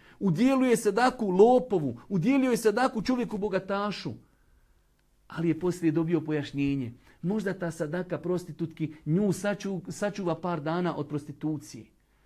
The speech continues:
Možda bogataša postakne da i on dadne sadaku. I tako dalje. Pa insan treba da daje znajući da je to radi Allaha.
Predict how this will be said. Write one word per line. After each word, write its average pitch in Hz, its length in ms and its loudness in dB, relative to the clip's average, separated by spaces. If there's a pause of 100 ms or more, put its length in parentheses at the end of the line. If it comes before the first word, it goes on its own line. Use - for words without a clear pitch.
(220)
Možda 220 320 4
bogataša 202 640 2
postakne 202 460 0
da 185 120 4
i 254 160 6
on 240 120 4
dadne 175 280 0
sadaku. 135 560 -6 (400)
I 180 160 -2
tako 175 300 -6
dalje. 135 360 -6 (380)
Pa 170 180 -10
insan 214 560 -4
treba 196 380 -2
da 165 140 -2
daje 196 540 0 (180)
znajući 185 600 0
da 185 80 2
je 180 120 0
to 208 140 2
radi 175 260 0
Allaha. 156 600 2